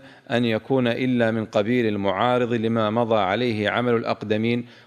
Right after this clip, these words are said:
وكفى بذلك مزلة قدم، وبالله التوفيق. فصل.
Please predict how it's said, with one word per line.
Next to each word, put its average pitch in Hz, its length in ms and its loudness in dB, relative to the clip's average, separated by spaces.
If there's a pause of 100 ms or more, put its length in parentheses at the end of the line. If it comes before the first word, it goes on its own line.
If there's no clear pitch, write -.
(100)
وكفى 117 540 2
بذلك 117 600 0
مزلة 113 800 0
قدم، 120 440 0 (280)
وبالله 107 440 0
التوفيق. 120 500 0 (1300)
فصل. - 440 -2